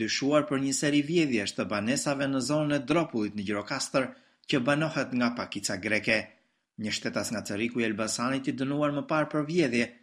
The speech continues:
ishte shpallur në kërkim dhe dyshohet për grabitjen e të paktën tetë banesave në fshatat e Dropullit të poshtëm dhe të sipërm në Gjirokastër, pohuan burimet policore. Hetimet e policisë janë përqendruar në vitin dy mijë e trembëdhjetë, kur nga banorët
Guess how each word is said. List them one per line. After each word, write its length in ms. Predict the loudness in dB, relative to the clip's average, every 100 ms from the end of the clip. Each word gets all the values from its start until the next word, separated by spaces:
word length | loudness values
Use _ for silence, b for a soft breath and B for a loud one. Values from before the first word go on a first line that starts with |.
| b -6
ishte 240 | -4 -2 -4
shpallur 320 | -4 -4 -2
në 100 | -2
kërkim 340 | -4 -2 -2 0
dhe 140 | -2
dyshohet 540 | -4 -4 -2 -2 -6 b b b
për 160 | -2 2
grabitjen 460 | 4 2 -2 -2
e 20 | -2
të 140 | -4
paktën 320 | -6 -4 -6 -2
tetë 180 | -2 0
banesave 480 | 0 0 -2 -4 -4
në 140 | -6
fshatat 380 | -6 -6 -6 -6
e 80 | -4
Dropullit 400 | -4 -2 -2 -4
të 60 | -4 -4
poshtëm 400 | -4 -4 -6 -6 b b b
dhe 160 | -4
të 160 | -2 -4 -4
sipërm 340 | -4 -2 -4
në 80 | -2
Gjirokastër, 600 | -4 -2 -4 -4 -4 -4 B B B
pohuan 400 | -4 0 0 2
burimet 460 | 2 2 2 -2 -6
policore. 560 | -6 -6 -2 0 2 0 -2 -14 _ _ _ -4
Hetimet 320 | -2 0 2
e 80 | 2 2
policisë 420 | 0 0 -2 0
janë 140 | -4 -4
përqendruar 480 | -6 -4 -2 0
në 80 | 0 0
vitin 240 | -2 -2
dy 160 | -2 -4
mijë 160 | -4 -6
e 80 |
trembëdhjetë, 480 | -4 -2 0 0 0
kur 160 | -6 -6
nga 80 | -4
banorët 480 | -2 -2 -2 -4 -6